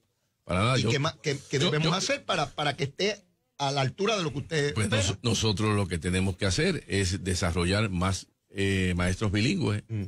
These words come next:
Speaker 1: en nuestras universidades, nosotros enfatizar en currículos, eh, bilingües, mayormente encaminados a lo que tiene que ver con conversación,
Speaker 2: Ok.
Speaker 1: conversacional, con lo que tiene que ver escrito, más allá de las literaturas que muchas veces tú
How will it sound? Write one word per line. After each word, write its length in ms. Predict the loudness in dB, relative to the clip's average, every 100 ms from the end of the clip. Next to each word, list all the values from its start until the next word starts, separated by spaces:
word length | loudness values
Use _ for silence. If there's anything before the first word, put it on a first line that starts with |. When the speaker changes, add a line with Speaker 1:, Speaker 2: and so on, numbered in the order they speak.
| -2
Speaker 1:
en 160 | 0
nuestras 440 | 2 2 0 -2 -2
universidades, 960 | -2 2 2 2 2 2 2 0 -2 -8 _ _ _ -4
nosotros 560 | -2 0 0 0 2
enfatizar 800 | 2 0 0 0 0 2 0 0 _ -4
en 200 | -2 0
currículos, 760 | 0 0 0 2 0 0 -4 _ -20 -20 -6
eh, 120 | 0
bilingües, 400 | 2 2 2 2
mayormente 560 | 2 2 2 0 0 -2
encaminados 680 | 0 0 2 2 2 2
a 60 | 2
lo 80 | 0
que 100 | -2
tiene 280 | 0 0 2
que 140 | 2
ver 180 | 2 0
con 300 | 0 0 0
conversación, 880 | -2 -2 0 0 0 0 0 0 -6
Speaker 2:
Ok. 260 | -10 -10 -6
Speaker 1:
conversacional, 760 | -2 2 2 2 2 2 0 -2 _ _ _ -6
con 100 | -2
lo 100 | 0
que 80 | 0
tiene 260 | 2 2
que 100 | 2
ver 220 | 2 2
escrito, 400 | 0 0 -2 0
más 140 | 0 2
allá 200 | 2 0
de 100 | 0
las 140 | 0
literaturas 580 | 0 0 -2 -2 0 -2
que 60 | -2
muchas 240 | -2 0
veces 280 | 0 0 -2
tú 600 | -2 -2 -2 -2 -4 -6